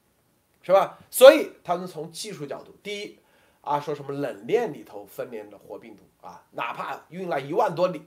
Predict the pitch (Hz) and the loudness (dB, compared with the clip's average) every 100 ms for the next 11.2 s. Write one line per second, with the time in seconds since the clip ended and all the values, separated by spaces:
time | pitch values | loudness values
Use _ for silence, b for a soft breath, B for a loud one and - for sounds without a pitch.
0 | _ 151 208 202 165 - _ 120 143 196 | _ -6 -2 -2 -4 -12 _ -18 -2 -2
1 | 156 151 - 131 - _ _ 165 175 - | -2 -6 -8 -12 -12 _ _ 0 0 -2
2 | b b b b b _ _ 233 233 214 | b b b b b _ _ 8 8 8
3 | - - 156 175 202 208 - - _ _ | 2 -2 4 6 8 8 6 0 _ _
4 | _ _ 165 160 151 139 139 160 156 - | _ _ -10 -8 -10 -14 -14 -14 -16 -12
5 | - 165 175 285 415 - 135 147 143 160 | -6 -6 -6 4 4 4 -4 -10 -6 -6
6 | 196 196 175 170 240 185 160 - - - | -4 -6 -6 -8 -8 -10 -12 -16 -18 -18
7 | 170 165 - - 147 147 156 151 - b | -16 -16 -16 -10 -10 -10 -14 -16 -20 b
8 | b b b - - 311 320 311 320 302 | b b b -14 4 6 6 4 -2 -2
9 | 339 - - 120 - _ _ _ - 285 | -2 -4 -8 -12 -12 _ _ _ -4 -2
10 | 190 - - 110 135 - - 196 196 196 | -2 -12 -16 -14 -14 -16 -4 -4 -2 -10
11 | - - | -12 -14